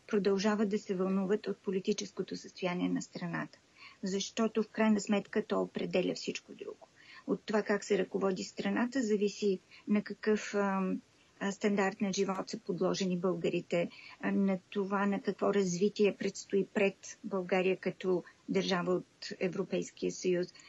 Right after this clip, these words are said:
а, отношенията и с другите страни в света. И даже, ако щете, и решението на хората дали да емигрират от страната или да останат там. Не случайно, както казах и преди, българската общност в Австралия продължава да расте,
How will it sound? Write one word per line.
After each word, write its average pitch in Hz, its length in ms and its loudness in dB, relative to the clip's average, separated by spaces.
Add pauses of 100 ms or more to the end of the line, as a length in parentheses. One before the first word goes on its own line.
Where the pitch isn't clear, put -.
(200)
а, 190 280 0
отношенията 220 640 4
и 196 60 4
с 190 200 0
другите 185 380 0
страни 180 360 -2
в 175 140 -2
света. 180 560 -2 (340)
И 247 80 2
даже, 262 240 2
ако 233 200 -2
щете, 240 340 0
и 233 120 2
решението 226 520 2
на 214 120 2
хората 214 400 0
дали 208 240 4
да 208 100 4
емигрират 202 540 2 (380)
от 220 160 2
страната 202 500 -2
или 202 140 2
да 190 100 0
останат 196 440 -2
там. 247 260 0 (460)
Не 226 140 6
случайно, 202 600 0 (340)
както 196 320 -6
казах 190 380 0
и 185 60 -4
преди, 180 300 -2
българската 208 520 0
общност 190 300 -4
в - 40 -10
Австралия 202 480 2
продължава 185 560 0
да 185 140 0
расте, 202 400 -2